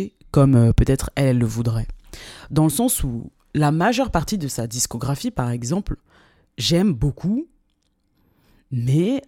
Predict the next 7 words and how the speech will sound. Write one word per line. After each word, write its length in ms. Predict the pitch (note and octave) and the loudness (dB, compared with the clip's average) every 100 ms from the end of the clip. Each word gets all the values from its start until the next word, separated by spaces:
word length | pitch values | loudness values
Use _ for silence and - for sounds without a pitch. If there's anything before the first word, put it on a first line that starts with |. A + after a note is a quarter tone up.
| B2+ | -4
euh, 240 | A#2+ A#2+ | -4 -4
j'y 400 | A2+ G#2+ G#2+ C3+ | -4 -6 -6 -6
connecte 400 | - D3 C#3+ - | -4 -2 -2 -6
pas 340 | C3+ F3 A3 - _ - | -4 -4 -4 -10 _ -4
émotionnellement, 800 | E3 E3 D#3 - E3+ D#3+ D#3 D#3+ | 0 0 -2 -2 0 0 0 -2
en 60 | |
fait. 400 | A2+ - - - | -4 -12 -16 -18